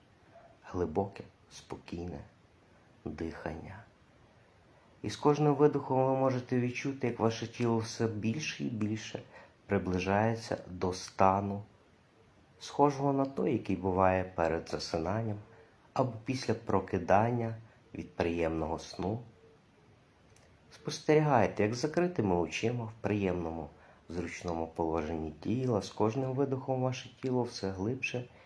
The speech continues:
і глибше занурюється в стан приємного спокою. Можуть з'явитися відчуття якихось мурашок в тілі, поколювання,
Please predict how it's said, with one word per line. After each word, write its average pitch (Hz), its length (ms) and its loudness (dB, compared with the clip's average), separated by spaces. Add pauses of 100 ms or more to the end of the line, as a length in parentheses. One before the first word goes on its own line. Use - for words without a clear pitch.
(400)
і 82 100 -6
глибше 98 680 -8 (720)
занурюється 85 760 0
в - 60 -10
стан 73 420 -2
приємного 101 760 -2 (580)
спокою. - 840 -6 (1200)
Можуть 143 300 4
з'явитися 127 540 -2
відчуття 110 380 -2
якихось - 520 -2
мурашок 90 640 4
в - 80 -20
тілі, 92 400 -2 (180)
поколювання, 90 1000 0